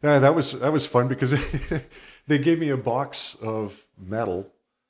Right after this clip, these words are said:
and they said, "Could you create something out of that?" And I'm looking at it, and I'm thinking, "Oh my God, what am I gonna <laughs> make with this?" And then I started laying out the pieces. It's like,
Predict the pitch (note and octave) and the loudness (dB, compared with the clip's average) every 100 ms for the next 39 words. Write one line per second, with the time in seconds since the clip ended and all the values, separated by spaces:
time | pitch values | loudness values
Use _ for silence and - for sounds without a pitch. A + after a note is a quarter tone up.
0 | _ - G2+ G2 G2 G2 G#2 - G2+ F#2+ | _ -10 -6 -6 -4 -6 -6 -8 -10 -10
1 | - C3 B2+ A#2+ G2 F#2 F2+ F2 F2 F2+ | -4 -4 -2 -6 -6 -8 -6 -6 -8 -8
2 | F#2+ G#2+ C3 C#3+ A2+ G2 F#2+ A#2 F#2+ F2+ | -8 -6 -6 -8 -10 -10 -10 -14 -20 -20
3 | _ G2 E2+ A#2 G2 D#2+ A2+ F2+ G2+ B2+ | _ -20 -20 -20 -20 -20 -20 -18 -10 -10
4 | B2+ B2+ C3 D#3+ - C3+ C#3+ C#3+ C#3 C3 | -6 -4 -4 -4 -2 -2 0 -2 -2 -4
5 | B2 B2+ B2 A#2+ C#3 B2 A#2 A#2+ A#2 A#2 | -2 0 -2 -4 -4 -4 -4 -4 -6 -8
6 | - B2+ B2 A2 A2 | -10 -12 -12 -16 -20